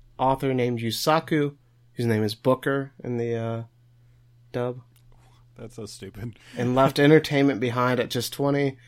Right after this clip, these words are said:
Speaker 1: She says they're overseas while their son Shinichi is in Japan. Uh, Conan's fake mom then pulls a gun on him and tells him to sit tight.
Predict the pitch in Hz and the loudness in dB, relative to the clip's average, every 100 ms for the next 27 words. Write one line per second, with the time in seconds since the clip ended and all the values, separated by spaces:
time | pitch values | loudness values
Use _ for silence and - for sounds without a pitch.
0 | - - - - 127 123 110 135 135 131 | -20 -20 -12 -6 -4 -2 0 0 0 -2
1 | - 139 131 123 113 107 110 139 135 131 | 0 0 0 -2 -2 -2 -2 0 0 0
2 | 120 127 135 - 131 120 110 107 107 131 | -2 -2 -2 -2 -4 -2 -4 -4 -4 -2
3 | 135 135 135 _ _ _ _ _ _ _ | -2 -2 -4 _ _ _ _ _ _ _
4 | - - 104 101 65 - - 139 135 123 | -18 -8 -4 -4 -4 -8 -4 -2 0 -2
5 | - 151 - - 139 139 143 127 139 139 | -2 0 0 0 2 4 2 4 2 2
6 | 156 139 127 123 143 160 160 160 151 - | 2 0 0 2 4 4 4 2 0 -6
7 | _ _ _ _ 131 131 127 123 113 113 | _ _ _ _ -10 -2 -2 0 -4 -2
8 | 131 - 147 175 175 | -2 0 2 2 0